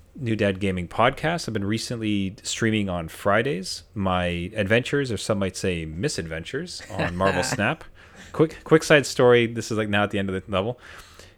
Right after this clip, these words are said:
Speaker 1: Uh, one of the greatest parts is, like, there's been a lot of backseat gaming while I've been playing Snap.
Speaker 2: Okay.
Speaker 1: But I, I'm in such great hands. Like, everybody who helps me out on stream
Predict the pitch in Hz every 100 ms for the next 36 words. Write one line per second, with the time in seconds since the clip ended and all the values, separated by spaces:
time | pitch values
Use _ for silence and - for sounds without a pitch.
0 | - 107 107 117 117 117 147 196 - 151
1 | 131 - 120 113 - 113 107 135 135 98
2 | - 104 117 - - 117 - 101 95 104
3 | 135 143 - - - - _ - - 107
4 | 101 98 95 - 95 90 - 87 92 -
5 | - _ - 127 110 107 - 104 117 117
6 | - 117 - 117 127 123 123 120 101 -
7 | 131 - 104 101 113 104 98 95 80 -
8 | - - 101 110 117 127 117 110 104 -
9 | - 101 104 95 98 98 95 - - 95
10 | 120